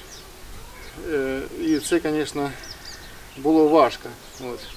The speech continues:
Зараз просто, знаєте, які відголоски з дитинства є,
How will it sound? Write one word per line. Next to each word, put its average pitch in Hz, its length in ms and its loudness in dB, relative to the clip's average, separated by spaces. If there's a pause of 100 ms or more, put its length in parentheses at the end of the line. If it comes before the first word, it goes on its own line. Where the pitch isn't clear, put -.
(520)
Зараз 156 320 6
просто, 151 400 0 (760)
знаєте, 147 320 2
які 135 200 2
відголоски 143 600 4
з 127 40 -10
дитинства 135 520 -2
є, 175 240 2